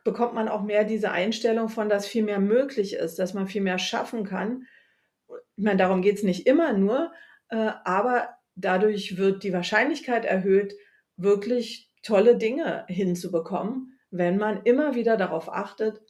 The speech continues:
was funktioniert. Okay, erster Tipp. Zweiter Tipp. Manchmal in Gesprächen ist es nicht verkehrt,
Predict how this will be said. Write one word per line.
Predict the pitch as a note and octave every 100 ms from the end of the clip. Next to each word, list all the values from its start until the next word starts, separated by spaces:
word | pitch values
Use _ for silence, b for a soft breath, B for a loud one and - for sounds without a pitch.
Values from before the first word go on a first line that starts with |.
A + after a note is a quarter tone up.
| _
was | - E3+ F3
funktioniert. | F#3+ F3+ F3+ F#3 F3 F3 F#3 _ _ _ _ _ _ _ -
Okay, | G#3 F#3+ F#3 F3+ - _ -
erster | G3 F#3+ - E3 -
Tipp. | - C4+ - - _ _ _ _ _
Zweiter | - D#3+ D#3+ E3+ B3 B3
Tipp. | D4 G4 - _ _ _ _ _ _ _ _ _ _
Manchmal | - F#3+ G3 A#3 E4+ - D4 C#4 C#4
in | G#3 G#3
Gesprächen | F#3+ - F#3+ F#3+ B3+ B3+ B3+
ist | G#3+ G#3
es | G#3 G3
nicht | G#3 G#3 B3 C#4+
verkehrt, | - A#3+ A3 - F3+ G3+ A3+